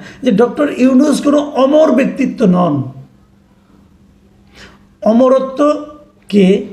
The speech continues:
অমরত্বকে প্রকৃতি স্বীকার করে না, আল্লাহও স্বীকার করেন না।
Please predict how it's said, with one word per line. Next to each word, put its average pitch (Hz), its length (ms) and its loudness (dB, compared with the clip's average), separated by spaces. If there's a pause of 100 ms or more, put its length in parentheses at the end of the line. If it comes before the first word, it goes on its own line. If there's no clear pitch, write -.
(380)
অমরত্বকে 254 680 0
প্রকৃতি 226 680 -2
স্বীকার 302 380 -2
করে 165 240 -4
না, 143 120 -8 (2000)
আল্লাহও 196 340 4
স্বীকার 254 280 0
করেন 247 240 2
না। 240 200 -6